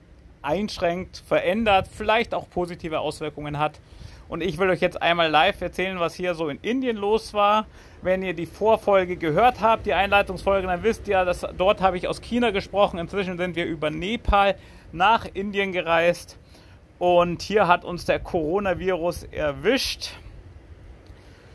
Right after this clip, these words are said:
Das heißt, wir haben noch nicht, oder wir wissen nicht, ob wir ihn in uns tragen, weil wir haben keinerlei Tests gemacht,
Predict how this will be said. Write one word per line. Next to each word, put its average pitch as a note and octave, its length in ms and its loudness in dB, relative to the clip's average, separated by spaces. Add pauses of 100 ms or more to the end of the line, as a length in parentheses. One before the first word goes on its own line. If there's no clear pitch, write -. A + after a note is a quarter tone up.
(320)
Das E3+ 180 4
heißt, F#3 300 4
wir D#3 100 0
haben E3 240 2
noch D#3+ 300 -8
nicht, G#3+ 320 2
oder F3+ 160 2
wir F3+ 140 4
wissen A3 260 4
nicht, F#3+ 180 -2
ob E3+ 120 -4
wir F3 100 -4
ihn E3+ 100 -6
in G3+ 160 -6
uns F#3 220 -8
tragen, F3 340 2
weil D#3 120 -4
wir D#3+ 100 0
haben E3 100 -4
keinerlei D#3+ 320 -2
Tests - 320 -6
gemacht, E3 300 -2